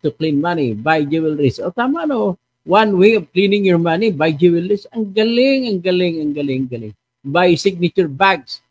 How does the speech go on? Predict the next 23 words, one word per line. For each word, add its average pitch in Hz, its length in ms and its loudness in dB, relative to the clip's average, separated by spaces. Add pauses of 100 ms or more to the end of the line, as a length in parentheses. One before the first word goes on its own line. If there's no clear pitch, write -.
and 160 220 -2
luxury 190 480 -2
cars. 180 480 -4
Tama, 233 480 -6
no? 190 240 -4
Ang 196 160 -8
galing 233 320 0
ng 202 240 0
mga 165 240 -2
taktika. 110 580 -10 (400)
Antonio 151 480 0
Lampa, 139 480 -4
gusto 131 240 -6
siguro 160 320 -4
ng 143 80 -4
konting 143 480 -2 (320)
sa, 131 320 -2
ah, 123 40 -4 (680)
ah, 113 240 -6
si 131 160 -6
J-, 123 320 0
Dennis 143 320 2
Digia. 143 480 -2